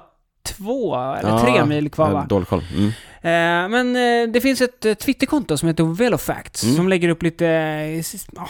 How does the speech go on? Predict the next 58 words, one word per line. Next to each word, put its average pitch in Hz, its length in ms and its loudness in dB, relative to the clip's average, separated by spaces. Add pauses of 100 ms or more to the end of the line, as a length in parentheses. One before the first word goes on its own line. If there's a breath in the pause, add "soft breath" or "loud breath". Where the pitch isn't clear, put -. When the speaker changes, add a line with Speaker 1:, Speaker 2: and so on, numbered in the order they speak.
(100)
Speaker 1:
statistik - 580 0
och 170 100 0
sådär. 143 280 -4
Speaker 2:
På 123 80 2
tal 117 200 2
om 107 60 0
att 104 100 0
Niklas 101 560 -2
är 101 180 4
lite 98 260 2
av 92 60 0
en 92 60 0
Speaker 1:
Ja, - 60 0
men, 269 80 2 (140)
Speaker 2:
kalenderbitare. 285 380 0
Speaker 1:
men - 20 0
precis 254 200 0
så. 147 200 0 (160)
Speaker 2:
Ja. 175 240 0
Speaker 1:
Eh, 185 60 -2
de 226 200 0
la 269 60 0
upp 277 200 -4
här 170 280 2
i, 180 280 -2
det 202 80 -6
var 240 120 2
i 226 100 4
mitten 208 340 -2
på 196 80 0
januari, 196 340 4
tror 156 100 -2
jag 143 40 -2
att - 40 -6
det 147 80 -6
var. 139 160 -4 (120)
Speaker 2:
Ja. 104 220 0
Speaker 1:
Då 185 80 0
la 208 120 2
de 196 140 2
upp 185 160 -2
vilka 190 320 2
cyklister, 170 680 0
både 190 380 0
herrar 196 240 4
och 165 60 4
damer, 156 260 2
som 156 140 2
hade 147 120 4
tränat 160 320 2
mest 196 340 0
från, 156 520 2
eh, 147 500 0
julafton 185 760 2
till, 147 460 0
eh, 143 300 -6
femtonde 160 560 -2
januari. 180 440 0